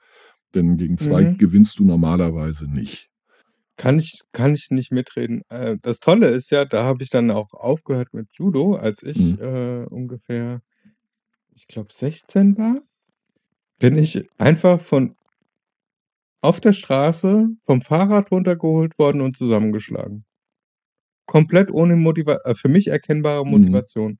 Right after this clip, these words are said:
Speaker 1: Ja, hm.
Speaker 2: Und dann habe ich mir gedacht so, was hat jetzt der, diese, dieses Fuck Judo, was du seit zehn Jahren machst, gebracht? Nämlich gar nix. Ja, du bist, äh, da, ich hatte, äh,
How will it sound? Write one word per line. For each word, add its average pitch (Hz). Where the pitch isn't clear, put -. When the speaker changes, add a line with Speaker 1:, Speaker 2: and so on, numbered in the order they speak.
Speaker 1:
Ja, 101
hm. 87
Speaker 2:
Und 135
dann 143
habe 147
ich 143
mir 160
gedacht 143
so, 147
was 117
hat 156
jetzt 190
der, 127
diese, 135
dieses 127
Fuck 180
Judo, 151
was 110
du 117
seit 107
zehn 127
Jahren 123
machst, 143
gebracht? -
Nämlich 120
gar 117
nix. 92
Ja, 120
du 117
bist, 147
äh, -
da, 117
ich 104
hatte, 104
äh, -